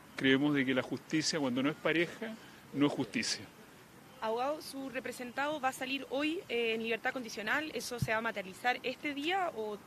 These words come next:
Speaker 2: o todavía se está viendo? Si nos puede detallar acerca de eso.
Speaker 1: No, ya fue,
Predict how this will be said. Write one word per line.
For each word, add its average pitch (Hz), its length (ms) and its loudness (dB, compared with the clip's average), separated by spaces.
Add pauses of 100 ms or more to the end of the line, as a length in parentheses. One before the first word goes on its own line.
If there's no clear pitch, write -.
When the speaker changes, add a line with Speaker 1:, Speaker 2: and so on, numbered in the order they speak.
(120)
Speaker 2:
o 208 120 -6
todavía 214 260 0
se 220 80 -10
está 190 180 -8
viendo? 262 300 -2
Si 262 80 -8
nos 240 100 -10
puede 240 180 2
detallar 233 260 0
acerca 233 260 -6
de 196 80 -2
eso. 190 160 -12 (160)
Speaker 1:
No, 202 160 4
ya 151 180 10
fue, 151 1080 8